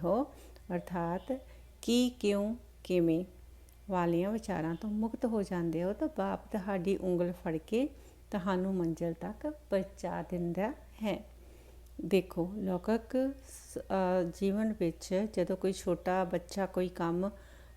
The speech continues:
ਬਾਪ ਦੀ ਆਗਿਆ ਅਨੁਸਾਰ ਕਰਦਾ ਹੈ, ਤੇ ਭਾਵੇਂ ਉਹ ਕੰਮ ਕਰਨਾ ਨਾ ਵੀ ਆਉਂਦਾ ਹੋਵੇ, ਫਿਰ ਵੀ ਉਹ ਲੌਕਿਕ ਬਾਪ ਉਸ ਨੂੰ ਵਾਰ-ਵਾਰ ਸਮਝਾ ਕੇ ਕਰਵਾਉਂਦਾ ਹੈ।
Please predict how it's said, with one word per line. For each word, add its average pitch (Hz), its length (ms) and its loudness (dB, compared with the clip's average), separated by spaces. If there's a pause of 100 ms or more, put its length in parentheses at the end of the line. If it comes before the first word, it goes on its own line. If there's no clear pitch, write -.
(100)
ਬਾਪ 190 640 4
ਦੀ 196 340 2
ਆਗਿਆ 185 420 2
ਅਨੁਸਾਰ 180 480 2
ਕਰਦਾ 175 440 2
ਹੈ, 170 260 2
ਤੇ 247 140 -2
ਭਾਵੇਂ 202 360 0
ਉਹ 202 200 0
ਕੰਮ 190 420 2 (400)
ਕਰਨਾ 208 340 6
ਨਾ 190 340 2
ਵੀ 247 160 2
ਆਉਂਦਾ 175 340 2
ਹੋਵੇ, 180 300 2
ਫਿਰ 220 320 0
ਵੀ 202 140 2
ਉਹ 180 260 0
ਲੌਕਿਕ 175 480 2
ਬਾਪ 170 480 0
ਉਸ 175 240 0
ਨੂੰ 214 360 4
ਵਾਰ-ਵਾਰ 175 500 4
ਸਮਝਾ 170 480 0
ਕੇ 170 200 0
ਕਰਵਾਉਂਦਾ 170 580 4
ਹੈ। 170 240 0